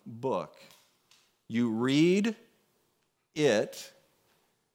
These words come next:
but one book reads you.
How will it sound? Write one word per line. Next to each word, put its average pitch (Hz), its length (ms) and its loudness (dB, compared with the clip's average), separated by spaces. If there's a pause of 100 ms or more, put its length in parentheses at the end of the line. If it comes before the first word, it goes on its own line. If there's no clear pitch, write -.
(340)
but - 160 -2
one 170 400 2
book 117 420 -2
reads 117 800 -4
you. 117 340 -4